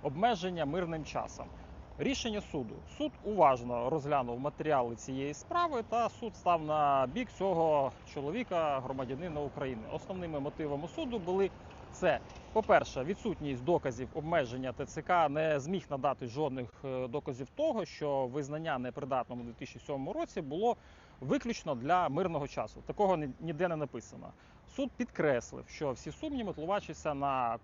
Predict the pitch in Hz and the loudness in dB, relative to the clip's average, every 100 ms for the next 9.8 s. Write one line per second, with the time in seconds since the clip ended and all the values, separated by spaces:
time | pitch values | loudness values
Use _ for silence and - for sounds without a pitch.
0 | - 214 202 156 - 135 151 147 123 110 | 0 2 2 0 -4 0 2 2 0 -6
1 | - - - - 139 175 127 110 - - | -12 -20 -18 -4 2 2 2 -4 -12 -20
2 | - - - 220 202 156 - 165 170 165 | -20 -8 -2 0 -2 -4 -4 0 4 4
3 | 131 127 131 131 190 - 135 - 131 147 | 2 0 0 2 0 0 -6 -4 0 0
4 | 160 - 320 320 156 156 143 147 151 131 | 2 0 0 -2 0 2 4 2 2 0
5 | - - 175 185 190 131 135 127 - 139 | -8 -8 -4 2 2 2 -4 -6 -4 -6
6 | - 143 135 - 123 - 143 127 - 147 | -4 -6 -6 -8 -14 -10 -10 -8 -6 -4
7 | 143 143 117 - 135 294 277 233 180 160 | -2 -2 -4 -8 -6 -4 -2 -4 -2 -2
8 | 294 247 240 233 202 180 170 160 139 170 | -2 -2 -4 -4 -4 -4 -4 -4 -6 -2
9 | 220 - 165 143 - 196 190 | -2 -2 -2 -4 0 0 0